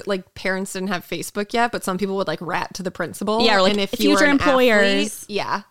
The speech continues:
Speaker 2: Yeah.
Speaker 1: And if you were an athlete and they caught you, you're done. So we just put a black square over everything.
Speaker 2: It's
Speaker 1: And
Speaker 2: like,
Speaker 1: they're
Speaker 2: "Oh,
Speaker 1: like,
Speaker 2: it's so
Speaker 1: "Hey."
Speaker 2: obvious."
Speaker 1: <laughs>
Speaker 2: Oh, no, it was a Dasani. We just didn't wanna show the
Speaker 1: Yeah,
Speaker 2: brand. Like,
Speaker 1: you
Speaker 2: what do
Speaker 1: just
Speaker 2: you think
Speaker 1: didn't
Speaker 2: it is?
Speaker 1: know. <laughs>
Speaker 2: But no, we would, she would have to hide energy drinks, like, from her mom. And we would,
Speaker 1: So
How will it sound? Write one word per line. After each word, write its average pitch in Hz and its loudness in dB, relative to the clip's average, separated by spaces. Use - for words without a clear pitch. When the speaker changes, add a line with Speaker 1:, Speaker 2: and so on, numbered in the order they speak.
Speaker 2:
Yeah. 156 -2
Speaker 1:
And 208 -2
if 196 -4
you 220 -2
were 233 -2
an 254 -2
athlete 170 -4
and 180 -4
they 185 -6
caught 220 -2
you, 160 -8
you're 175 -12
done. 165 -4
So 208 -8
we 196 -4
just - -8
put 233 -6
a 233 -6
black 233 0
square 262 -2
over 220 -2
everything. 233 -2
Speaker 2:
It's 523 0
Speaker 1:
And 262 2
Speaker 2:
like, 269 4
Speaker 1:
they're 254 4
Speaker 2:
"Oh, 254 4
Speaker 1:
like, 247 2
Speaker 2:
it's 247 -4
so 359 6
Speaker 1:
"Hey." 262 4
Speaker 2:
obvious." 208 4
Speaker 1:
<laughs> - 0
Speaker 2:
Oh, 359 6
no, 359 6
it 330 6
was 339 4
a 302 4
Dasani. 240 4
We 214 4
just 254 2
didn't 247 2
wanna 233 4
show 226 4
the 202 2
Speaker 1:
Yeah, 180 2
Speaker 2:
brand. 175 4
Like, 196 4
Speaker 1:
you 196 2
Speaker 2:
what 208 6
do 220 6
Speaker 1:
just - 6
Speaker 2:
you 226 6
think 214 4
Speaker 1:
didn't 202 6
Speaker 2:
it 311 6
is? - 4
Speaker 1:
know. 320 2
<laughs> 240 -16
Speaker 2:
But 277 4
no, 285 4
we 269 4
would, 294 2
she - 2
would 269 4
have 302 0
to 285 2
hide 202 2
energy 202 4
drinks, 165 -2
like, 165 0
from 175 0
her 190 0
mom. 170 4
And 196 2
we 220 2
would, 233 6
Speaker 1:
So - -12